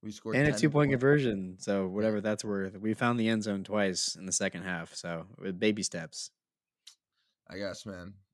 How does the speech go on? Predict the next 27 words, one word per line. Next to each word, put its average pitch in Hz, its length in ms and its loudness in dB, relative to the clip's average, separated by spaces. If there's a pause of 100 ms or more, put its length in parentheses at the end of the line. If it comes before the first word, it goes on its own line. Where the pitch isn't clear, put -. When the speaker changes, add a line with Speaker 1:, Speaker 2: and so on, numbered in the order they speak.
Speaker 1:
So, 92 400 -12
but 82 160 -8
no, 120 140 -2
I, 117 260 0
that's 117 240 -2
everything 117 360 -4
I 101 120 -6
got, 87 280 -8 (240)
so. 76 320 -14 (1400)
Speaker 2:
Good 110 140 4
stuff, 107 300 2
man. 101 380 0
Um, 95 480 0
yeah, 107 200 6
I 104 80 4
guess 104 200 2
I'll 104 140 2
just 95 180 0
end 104 200 -2
it 95 160 0
with, 90 520 -6 (440)
yeah, 110 320 4
you 98 120 -4
know, 98 120 2
uh, 92 300 2 (160)
ugly 143 300 4
win, 107 420 2